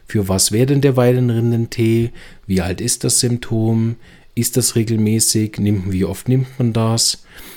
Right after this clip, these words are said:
Wa-, gibt es Gewalt? Dann sucht man vielleicht zusammen mal Unterdrückungen, die darauf gekommen sind. Dann schaut man, was behandelt denn die Patientin oder der Patient überhaupt mit dem Weidenrindentee? Also das hat dann wie einen Kontext. Und wenn man's richtig gut verstanden hat,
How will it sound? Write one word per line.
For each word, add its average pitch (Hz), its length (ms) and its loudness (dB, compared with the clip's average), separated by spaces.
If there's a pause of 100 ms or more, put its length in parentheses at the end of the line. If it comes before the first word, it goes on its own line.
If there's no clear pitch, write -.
(140)
Wa-, 101 360 -2
gibt 120 320 2
es 139 140 2
Gewalt? 117 480 2
Dann 101 120 2
sucht 117 260 0
man 107 100 2
vielleicht 101 260 0
zusammen 98 300 0
mal 101 140 4
Unterdrückungen, 107 840 2
die 101 140 2
darauf 95 340 -2
gekommen 131 460 2
sind. 123 460 2 (480)
Dann 104 120 0
schaut 101 280 0
man, 101 240 2
was 104 240 2
behandelt 123 540 2
denn 131 200 4
die 120 240 2
Patientin 117 840 -2
oder 104 240 -4
der 107 100 -4
Patient 104 420 -2
überhaupt 101 440 -4
mit 107 100 -4
dem 98 140 -6
Weidenrindentee? 98 880 -4
Also 110 180 -6
das 110 220 -2
hat - 180 -4
dann 113 240 -2 (320)
wie 104 80 -4
einen 92 140 -2
Kontext. 156 680 -2 (580)
Und 110 120 -2
wenn 131 100 6
man's 147 160 4
richtig 143 220 0
gut 135 140 -2
verstanden 139 500 0
hat, 185 260 -2